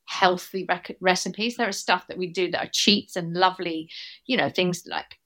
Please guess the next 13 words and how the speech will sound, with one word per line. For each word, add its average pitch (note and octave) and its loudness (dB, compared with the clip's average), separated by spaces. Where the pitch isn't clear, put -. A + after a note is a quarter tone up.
weekend F3+ 0
takeaway F#3 2
sort E3+ -8
of D#3+ -10
stuff. A3 2
But - 0
most B3+ 4
of C4 -2
the G3+ -6
things G3+ -4
we F#3+ -6
do F3+ 0
are F#3 2